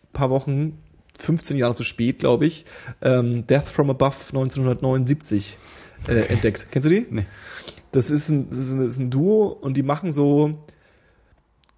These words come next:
Speaker 1: Garage, Indie, Party, Rock.
Speaker 2: Okay.
Speaker 1: Also es ist so ganz straightforward, ganz, äh, äh, finde ich teilweise so ein bisschen auch an White Stripes erinnert, bloß ohne das ganze Blues-Zeug.
Speaker 2: Mhm.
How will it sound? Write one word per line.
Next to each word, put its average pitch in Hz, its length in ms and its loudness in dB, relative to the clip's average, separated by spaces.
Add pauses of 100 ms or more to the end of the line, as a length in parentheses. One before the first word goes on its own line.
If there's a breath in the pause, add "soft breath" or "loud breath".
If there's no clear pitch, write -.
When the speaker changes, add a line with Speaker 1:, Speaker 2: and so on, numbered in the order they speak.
(680)
Speaker 1:
Garage, 165 480 2
Indie, 143 1040 4 (640)
Party, 123 840 2 (1080)
Rock. - 460 -4 (160)
Speaker 2:
Okay. 101 340 0 (360 soft breath)
Speaker 1:
Also 127 200 0
es 139 60 0
ist - 40 -2
so 135 100 -2
ganz 185 340 0
straightforward, 170 720 2
ganz, 165 440 -2
äh, - 120 -4 (460)
äh, - 120 -6
finde 165 520 -2
ich 151 80 -2
teilweise 143 500 2
so 139 80 -2
ein 131 80 -4
bisschen 147 320 -2
auch 120 180 0
an 120 160 -4
White 117 200 0
Stripes 143 260 2
erinnert, 165 240 2
bloß 135 180 -2
ohne 143 180 -2
das 131 160 -2
ganze 123 220 -4
Blues-Zeug. 180 680 -2
Speaker 2:
Mhm. 117 240 -2